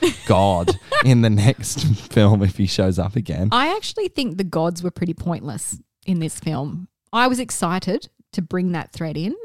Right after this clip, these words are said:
Speaker 1: Mm.
Speaker 2: and then when it happened, I thought, "What was the point of that?"
Speaker 1: Well, look, I agree because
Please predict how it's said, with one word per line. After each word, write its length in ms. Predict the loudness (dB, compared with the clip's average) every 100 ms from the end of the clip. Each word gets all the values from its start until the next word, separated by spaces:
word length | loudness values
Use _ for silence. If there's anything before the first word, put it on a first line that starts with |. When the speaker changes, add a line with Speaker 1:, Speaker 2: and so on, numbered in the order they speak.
| -2
Speaker 1:
Mm. 320 | 2 2 0 -4
Speaker 2:
and 280 | -2 0
then 60 | 0
when 100 | -2
it 40 |
happened, 280 | -2 -6 -6
I 40 | -6
thought, 160 | -6
"What 100 | -6
was 100 | -8
the 40 | -6
point 180 | -4 -4
of 20 |
that?" 240 | -4 -8 -12 -10 2
Speaker 1:
Well, 180 | 4 4
look, 220 | 2 0 -2
I 160 | 0
agree 400 | 0 2 2 2
because 520 | 0 -2 4 4 2